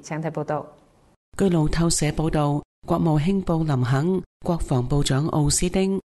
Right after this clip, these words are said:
Speaker 2: 同商務部長雷蒙多喺十六號下晝兩點參加參議院撥款委員會嘅聽證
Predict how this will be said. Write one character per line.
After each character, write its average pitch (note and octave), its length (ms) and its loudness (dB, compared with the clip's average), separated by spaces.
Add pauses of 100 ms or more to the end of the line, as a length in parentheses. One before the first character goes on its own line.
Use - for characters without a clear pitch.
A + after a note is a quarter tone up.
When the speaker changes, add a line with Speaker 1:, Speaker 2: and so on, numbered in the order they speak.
Speaker 2:
同 - 160 6
商 F3+ 300 2
務 D#3+ 140 2
部 C#3+ 180 2
長 D3 320 2
雷 C#3+ 140 4
蒙 B2 220 2
多 E3 380 0 (160)
喺 E3 120 0
十 D#3+ 160 0
六 C#3 140 0
號 C#3 280 2
下 C#3+ 220 0
晝 D#3 240 2
兩 C#3+ 180 2
點 D3+ 360 0 (300)
參 F#3 220 4
加 F#3 180 4
參 F3+ 220 0
議 D#3+ 160 4
院 D3+ 220 2
撥 C#3+ 160 0
款 D3+ 340 -2
委 D3+ 120 2
員 D#3 220 0
會 C3 140 2
嘅 D3 180 0
聽 D3 240 2
證 D3 240 2